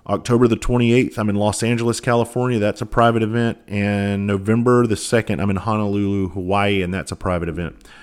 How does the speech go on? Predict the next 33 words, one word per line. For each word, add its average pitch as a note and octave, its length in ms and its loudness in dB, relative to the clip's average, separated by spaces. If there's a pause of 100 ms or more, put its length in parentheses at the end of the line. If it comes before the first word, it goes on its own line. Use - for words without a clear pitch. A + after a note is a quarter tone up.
(800)
Other D3 240 10
than A#2+ 160 2
that, C#3 400 2 (800)
that's A2+ 260 -2
the D3 100 0
remaining B2+ 440 4
tour B2 180 2
schedule A#2+ 320 0
for A2+ 160 -2
the G2+ 100 0
year, A#2+ 440 4
and G2+ 160 -2
I'm G2 100 -2
booking A2 280 -2
into G#2 160 0
twenty A2 260 -2
twenty-four, A2+ 640 2
and G2 160 -4
we G2 80 0
have, G2+ 180 -2
like, F#2+ 140 -2
seven A2 320 0
or G2+ 80 2
eight G#2 180 0
dates G#2 300 -2
in G2 120 -6
twenty G2+ 240 -4
twenty-five F#2+ 540 -2
already. E2+ 380 -2 (540)
Um, G2 440 0 (360)
there's C#3+ 200 6
nobody D3 340 8
doing A#2 600 4